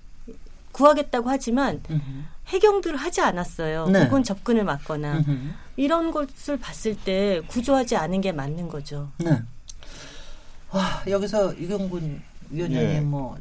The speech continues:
Speaker 2: 조금
Speaker 3: 음.
Speaker 2: 아프시지만 그래도 얘기를 더듬어 주십시오.
Speaker 3: 네, 이거는 뭐, 아프다고 안 할 얘기는 아니고요.
Speaker 2: 네.
Speaker 3: 사실은 세월호 참사 진상규명에서, 아, 가장 핵심이고 가장 첫 번째로 해야 될 것이,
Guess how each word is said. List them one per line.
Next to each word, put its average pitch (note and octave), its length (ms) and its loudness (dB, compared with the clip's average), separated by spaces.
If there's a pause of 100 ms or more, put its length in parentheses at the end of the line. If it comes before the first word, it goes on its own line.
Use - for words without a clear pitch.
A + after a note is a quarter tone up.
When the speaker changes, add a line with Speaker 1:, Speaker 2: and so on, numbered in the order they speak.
Speaker 2:
조금 D#3 160 -4
Speaker 3:
음. D3 200 0
Speaker 2:
아프시지만 F3 520 0
그래도 C3+ 220 -4
얘기를 B2 380 -6
더듬어 C3+ 340 -4
주십시오. A#2 260 -4
Speaker 3:
네, A#2+ 120 2
이거는 C3 340 2
뭐, A2 480 4
아프다고 G#2+ 500 -2
안 F#2+ 320 -4
할 A2 200 -2
얘기는 G2 240 -2
아니고요. D#2 480 -8
Speaker 2:
네. D#3 120 2
Speaker 3:
사실은 G#2 400 -6
세월호 A#2 220 -2
참사 G#2+ 220 -6
진상규명에서, F2 1120 -6 (640)
아, D2 100 -10 (100)
가장 F#2+ 340 -2
핵심이고 F#2+ 840 -4
가장 E2+ 240 -6
첫 - 200 -10
번째로 F#2+ 360 -4
해야 F2+ 80 -2
될 D#2 180 -6
것이, C#3 400 -8